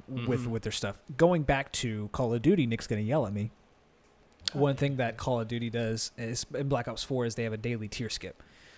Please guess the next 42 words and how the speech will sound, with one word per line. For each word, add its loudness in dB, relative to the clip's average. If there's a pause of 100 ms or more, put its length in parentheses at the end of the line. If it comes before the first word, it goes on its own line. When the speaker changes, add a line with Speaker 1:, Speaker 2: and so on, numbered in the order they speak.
Speaker 2:
So -4
you 0
play 4
once -2
a -2
day 0
for, -2 (340)
like, -8
maybe -2
a -2
couple -4
matches, -2
and -6
you'll -2
get -4
the -6
skip -2
Speaker 1:
Mm-hmm. -6 (120)
Speaker 2:
for -2
that -4
tier. -8 (640)
That 6
I 4
like. -2
Now, 2 (120)
I 0
don't 6
like 2
playing 4
Black -6
Ops -6
four, -6
but 4
I -2
think 0
it's -4
a -4
cool -2
system -2
that -6
they -6
have -2